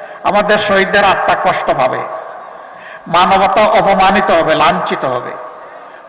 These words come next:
বন্ধু, এই কাজটা ছেড়ে দেন ভাই, আল্লাহর রাস্তায় এই কাজগুলা ছেড়ে দেন, এই কাজ আর করবেন না। অফিস আদালতে যারা ঘুষ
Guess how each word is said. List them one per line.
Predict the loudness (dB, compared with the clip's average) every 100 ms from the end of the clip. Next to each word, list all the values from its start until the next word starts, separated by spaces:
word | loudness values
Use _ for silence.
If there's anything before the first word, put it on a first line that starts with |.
| 0
বন্ধু, | 0 2 0
এই | 0
কাজটা | 0 0 0 -4
ছেড়ে | 0 0 0
দেন | 0 -2 0
ভাই, | 4 4 4 0 -6 -8 -10 -2
আল্লাহর | 0 4 4
রাস্তায় | 4 2 0
এই | 0
কাজগুলা | 0 0 0 -4
ছেড়ে | -2 -2 -4
দেন, | -4 -6
এই | -2
কাজ | 0 2
আর | 2 2
করবেন | -2 0 -4
না। | -6 -12 -14 -18 -18 -20 -20 -20 -20 -20 -20 -20 -20 -20 -20 -20 -16 -2
অফিস | 0 0 0
আদালতে | 2 2 2 2 2
যারা | 2 2
ঘুষ | 2 0